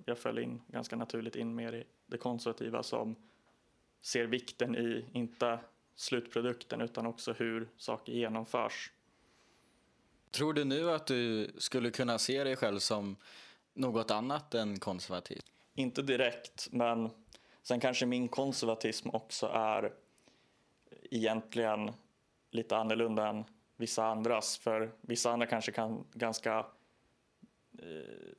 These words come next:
Speaker 1: tydligt och direkt säga att jag är högerkonservativ och, eh, för, eh, liksom en rad olika saker, eller jag är den här typen av konservativ. Eh,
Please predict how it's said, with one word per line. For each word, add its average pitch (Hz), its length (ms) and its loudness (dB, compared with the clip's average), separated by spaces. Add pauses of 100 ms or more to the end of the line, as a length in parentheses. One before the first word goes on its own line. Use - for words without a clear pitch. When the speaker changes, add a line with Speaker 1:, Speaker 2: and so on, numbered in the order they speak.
(160)
Speaker 1:
tydligt 113 400 2
och 110 80 2
direkt 110 380 2
säga 110 300 2
att 107 140 -4
jag 110 320 2
är 107 400 0 (100)
högerkonservativ 110 1000 -2
och, - 420 -6
eh, - 120 -4 (420)
för, 110 480 2 (800)
eh, - 440 -2
liksom 110 360 -2
en 113 120 0
rad 113 240 4
olika 117 300 0
saker, - 380 -2
eller 113 180 0
jag 107 300 2
är 104 60 -2
den - 160 -2
här 110 120 2
typen - 320 -4
av 113 60 -2
konservativ. 113 600 -2 (560)
Eh, 110 300 4